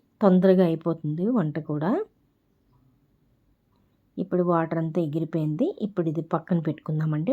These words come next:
ఒక గిన్నెలోకి తీసి అదే గిన్నె క్లీన్ చేసుకొని పక్కన పెట్టుకుందాం. తర్వాత గోంగూర నేను తీసుకున్నానండి, ఒక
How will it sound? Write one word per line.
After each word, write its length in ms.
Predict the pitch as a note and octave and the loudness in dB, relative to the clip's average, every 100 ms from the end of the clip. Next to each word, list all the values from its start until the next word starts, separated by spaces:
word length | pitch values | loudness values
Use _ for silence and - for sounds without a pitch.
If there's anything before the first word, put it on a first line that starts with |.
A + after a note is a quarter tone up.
| D4+ | -2
ఒక 140 | - F3 | 0 -2
గిన్నెలోకి 400 | D#3+ E3+ E3+ E3+ - | 0 -2 -2 -4 -6
తీసి 300 | E3 E3 F#4 - - - - F#3+ | -8 -6 -6 -8 -12 -20 -2 0
అదే 180 | F#3+ G3+ F#3 | 6 6 6
గిన్నె 220 | G3 F3+ F3+ | 4 4 2
క్లీన్ 260 | E3+ E3+ D#3 | 0 0 0
చేసుకొని 400 | E3 D#3+ G#3 G#4 A#4+ _ - | -2 -2 -2 -2 -4 _ -6
పక్కన 220 | G3 E3 | -2 -4
పెట్టుకుందాం. 500 | D#3 - - D#3 A3+ A4 - _ _ _ - | -4 -8 -6 -2 0 -2 -6 _ _ _ 2
తర్వాత 380 | G3 F#3+ F#3+ G3 G3+ D#3+ | 6 8 6 4 2 6
గోంగూర 400 | F3+ F3+ F3+ F3 E3+ | 6 6 6 4 2
నేను 140 | D#3+ D#3 | 0 -2
తీసుకున్నానండి, 720 | D3+ - - E3+ D#3+ D#3 F3+ C4+ | -4 -4 -4 -2 -2 0 2 2
ఒక 140 | A3 | 2